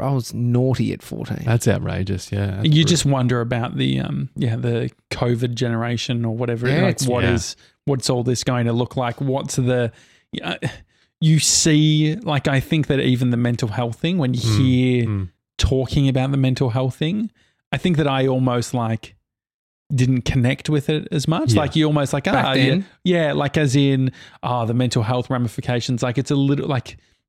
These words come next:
Speaker 3: for whatever reason, I didn't
Speaker 1: Yeah.
Speaker 3: really connect with it. But you actually see now
Speaker 2: Yeah, it's brutal.
Speaker 3: every, every, every person I speak to are having, d-, even if you're doing better,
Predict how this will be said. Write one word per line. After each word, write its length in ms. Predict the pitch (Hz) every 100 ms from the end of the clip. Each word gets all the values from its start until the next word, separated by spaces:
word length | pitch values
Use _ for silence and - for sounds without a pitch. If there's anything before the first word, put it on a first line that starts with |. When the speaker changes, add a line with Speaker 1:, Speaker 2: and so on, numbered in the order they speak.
| _ -
Speaker 3:
for 120 | 131
whatever 300 | 151 165 135
reason, 300 | 120 117 117
I 40 | 110
didn't 180 | 101 120
Speaker 1:
Yeah. 60 | 117
Speaker 3:
really 120 | 110
connect 260 | 120 113
with 120 | 123 113
it. 80 | 110
But 80 |
you 160 | 160 143
actually 380 | 143 - 147 127
see 460 | - - 143 131 135
now 460 | 123 101 104 117
Speaker 2:
Yeah, 180 | 92 85
it's 140 | 87
brutal. 260 | - 104 170
Speaker 3:
every, 720 | 156 151 156 151 147 135 127 - _ -
every, 840 | 156 147 151 143 139 135 135 - - - - 95 _ _ -
every 300 | 156 170 170 _ _
person 380 | - 147 135 139
I 120 | 120
speak 420 | 110 - 123 123 -
to 500 | 131 110 104 120 156 - _ _ _ _ _ _ _ _
are 140 | 127 120
having, 680 | 107 131 123 117 117 113 - _ _ _ _ _ - 117
d-, 140 | - -
even 420 | 185 214 190 190
if 180 | 160 165
you're 80 | 127
doing 380 | 135 131 120
better, 540 | 104 123 110 - -